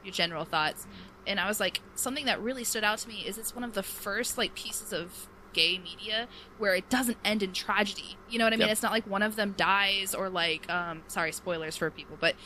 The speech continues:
Speaker 1: it's, it's not like somebody dies. It's not like the whole, and, and something that you see so much, I feel like, is the story where it's like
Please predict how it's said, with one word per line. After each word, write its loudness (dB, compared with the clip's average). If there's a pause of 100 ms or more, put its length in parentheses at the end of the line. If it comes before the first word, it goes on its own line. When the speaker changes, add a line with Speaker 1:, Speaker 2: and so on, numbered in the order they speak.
(220)
Speaker 1:
it's, 0
it's 2
not 0
like 0
somebody -6
dies. 2
It's -2
not 0
like 0
the -4
whole, -4
and, 2
and 0
something 2
that -4
you -12
see -6
so -2
much, 0
I -6
feel -10
like, -8
is -10
the -6
story -4
where -4
it's -4
like 0